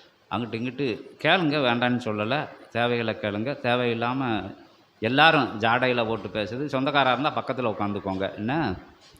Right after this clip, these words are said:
அந்த விஷயங்கள் அடுத்த ஆளுக்கு இடையூறா இருக்கும். சித்தர்களோட கவனம் சிதறுது அப்படிங்கிறத உங்கள்கிட்ட சொல்லி,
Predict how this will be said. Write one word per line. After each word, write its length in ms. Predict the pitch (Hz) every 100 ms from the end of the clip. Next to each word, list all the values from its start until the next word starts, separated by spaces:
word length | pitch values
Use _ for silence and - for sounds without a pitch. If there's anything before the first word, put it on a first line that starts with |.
| _
அந்த 180 | - 107
விஷயங்கள் 480 | 110 113 127 131 151
அடுத்த 360 | - 113 123 131
ஆளுக்கு 240 | 117 107
இடையூறா 440 | 110 117 120 117
இருக்கும். 260 | 107 107 156 151
சித்தர்களோட 640 | 143 180 165 139 123 113
கவனம் 500 | 104 117 131 139 107 -
சிதறுது 440 | 104 104 92 92
அப்படிங்கிறத 380 | 92 101 104 107
உங்கள்கிட்ட 260 | 104 101
சொல்லி, 400 | 98 110 110 156